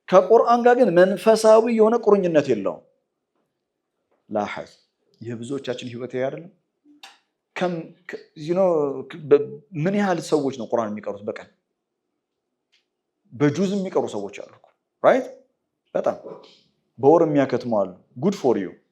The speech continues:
ባ-፣ ማሻአላህ፣ አላህ ይጨምርላቸው። ነገር ግን ብዙ ሰው ቁርአን ይቀራል፣ ቁርአን ይሰማል፣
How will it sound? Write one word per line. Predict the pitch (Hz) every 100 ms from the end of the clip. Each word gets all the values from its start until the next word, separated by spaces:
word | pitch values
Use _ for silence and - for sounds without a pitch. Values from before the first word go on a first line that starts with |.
| _ _ _ _ -
ባ-፣ | 127
ማሻአላህ፣ | 147 156 131 101 98 90 - _
አላህ | 131 135
ይጨምርላቸው። | 131 110 101 92 90 - - _ _ _ _ _ -
ነገር | 214 226
ግን | 226 202
ብዙ | 214 208
ሰው | 208 185
ቁርአን | 160 175 - 175 214 214
ይቀራል፣ | 185 127 117 120 - _ _ _ _ -
ቁርአን | 139 143 185 220
ይሰማል፣ | 185 - 113 113